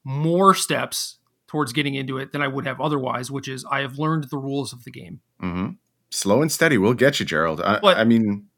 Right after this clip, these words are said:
Speaker 1: I've also watched you do commentary at some of the events too. So.
Speaker 2: Okay. Yeah, but you, that was pre your rules understanding, right?
Speaker 1: It
Speaker 2: So now if
Speaker 1: was.
Speaker 2: you went
Speaker 1: It
Speaker 2: back,
Speaker 1: was, which
Speaker 2: maybe
Speaker 1: made it
Speaker 2: you'd get
Speaker 1: really
Speaker 2: some of it.
Speaker 1: weird.
Speaker 2: Yeah, yeah.
Speaker 1: I don't know.
Speaker 2: I
Speaker 1: I'm
Speaker 2: can
Speaker 1: kinda
Speaker 2: see
Speaker 1: used
Speaker 2: that.
Speaker 1: to that. I've been to, like, some, some League of Legends events live,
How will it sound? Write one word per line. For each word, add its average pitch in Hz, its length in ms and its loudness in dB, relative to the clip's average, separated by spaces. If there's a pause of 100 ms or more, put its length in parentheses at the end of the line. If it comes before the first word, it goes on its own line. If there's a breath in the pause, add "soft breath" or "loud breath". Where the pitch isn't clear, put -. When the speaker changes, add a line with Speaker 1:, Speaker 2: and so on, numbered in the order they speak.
(140)
Speaker 1:
I've 247 140 6
also 320 260 6
watched 180 300 6
you 175 160 0
do 147 180 0
commentary 131 420 -2
at - 60 -14
some 71 160 -12
of - 60 -16
the - 100 -18
events - 360 -16
too. - 200 -18
So. - 160 -10
Speaker 2:
Okay. 139 220 -10 (540)
Yeah, 196 160 8
but 180 160 8
you, 180 80 -2
that 170 120 10
was 160 120 8
pre 151 400 8
your 110 320 8
rules 101 340 2
understanding, 78 560 -4
right? 80 240 -2
Speaker 1:
It 240 80 6
Speaker 2:
So 101 80 6
now 107 380 8
if 165 140 4
Speaker 1:
was. 104 100 0
Speaker 2:
you 98 140 4
went 92 180 2
Speaker 1:
It - 40 2
Speaker 2:
back, 95 220 8
Speaker 1:
was, 208 140 2
which 98 160 2
Speaker 2:
maybe - 20 4
Speaker 1:
made 208 60 6
it 214 140 4
Speaker 2:
you'd 214 60 -2
get 233 60 4
Speaker 1:
really 240 140 4
Speaker 2:
some 226 100 2
of 240 60 4
it. - 20 4
Speaker 1:
weird. 208 440 4 (100)
Speaker 2:
Yeah, 82 480 2 (340)
yeah. - 180 -12
Speaker 1:
I 220 80 0
don't 226 100 8
know. 196 60 6
Speaker 2:
I 185 60 8
Speaker 1:
I'm 202 80 4
Speaker 2:
can 311 120 8
Speaker 1:
kinda 220 80 2
Speaker 2:
see 185 40 2
Speaker 1:
used 202 140 2
Speaker 2:
that. 180 60 -2
Speaker 1:
to - 40 -8
that. 160 120 2
I've 180 100 2
been 247 100 2
to, 233 80 4
like, 180 140 4
some, 147 380 0
some 156 200 -6
League 170 180 -2
of 143 120 -6
Legends 175 540 -2
events 175 380 0
live, 170 500 2